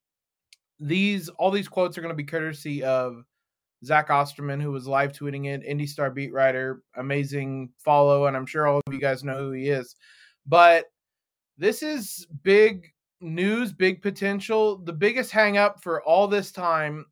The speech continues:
has been, uh, the reluctance or resistance for, um, Indiana to play the games on neutral courts. Basically, when Fred Glass was there, he said he wanted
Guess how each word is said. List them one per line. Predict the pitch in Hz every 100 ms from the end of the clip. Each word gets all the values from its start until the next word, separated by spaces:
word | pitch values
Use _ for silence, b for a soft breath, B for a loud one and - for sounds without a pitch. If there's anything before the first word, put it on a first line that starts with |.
| _
has | 151 170 160
been, | 143 165 165 165 160 151 147 _ _ _ _ _
uh, | 143 147
the | 147 170 170 165 160 151 _ _ _
reluctance | 156 165 165 185 190 208 202 196 -
or |
resistance | 156 156 139 185 185 190 185 180 -
for, | - 170 160 160 156 147 -
um, | 127 131 131 127 120 117 _
Indiana | 165 185 175 175 175 165 160 151 147 _ _ _ _ _
to | - 175 175 175 170 160 151 _ _ _ _
play | - 208
the | 202
games | 185 190 165
on | 165
neutral | 156 147 143
courts. | - 117 104 _
Basically, | 190 196 214
when | 208 170
Fred | 208 226
Glass | 196 180 175 180
was | 160
there, | 180 170
he | 156 180
said | - 185
he | 165 185
wanted | 170 175 170 165 156